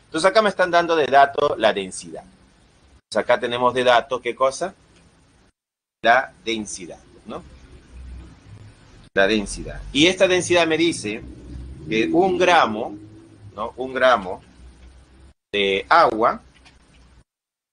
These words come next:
un gramo de agua, un gramo de agua,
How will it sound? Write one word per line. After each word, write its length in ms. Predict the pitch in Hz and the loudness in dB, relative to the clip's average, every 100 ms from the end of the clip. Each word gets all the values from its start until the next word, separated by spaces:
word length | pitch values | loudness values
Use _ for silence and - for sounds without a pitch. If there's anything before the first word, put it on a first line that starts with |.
| _ _ _ _ | _ _ _ _
un 120 | 120 117 | -6 2
gramo 340 | 120 120 117 | 4 4 0
de 180 | 101 98 | -2 2
agua, 400 | 92 92 139 214 _ - - - _ _ _ _ _ _ _ _ _ _ _ _ _ _ _ _ _ - | 2 2 -2 -4 _ -20 -20 -20 _ _ _ _ _ _ _ _ _ _ _ _ _ _ _ _ _ -12
un 80 | 95 | -2
gramo 340 | 101 101 92 | 0 0 -2
de 140 | 85 85 | -4 -2
agua, 320 | 82 110 | 0 0